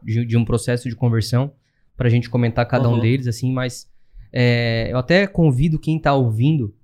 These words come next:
Speaker 1: né, é, a realmente, cara, pegar um papel, uma caneta e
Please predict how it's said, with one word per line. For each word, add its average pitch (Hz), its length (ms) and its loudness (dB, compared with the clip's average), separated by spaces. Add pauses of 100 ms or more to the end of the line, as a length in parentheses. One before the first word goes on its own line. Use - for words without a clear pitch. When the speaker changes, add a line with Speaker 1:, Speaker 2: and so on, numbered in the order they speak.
Speaker 1:
né, 123 380 0 (260)
é, 107 480 0
a - 100 -4
realmente, 190 400 2
cara, 110 180 2
pegar 120 260 0
um 143 80 0
papel, 127 460 0
uma 120 160 -4
caneta 117 560 -2 (500)
e 123 400 2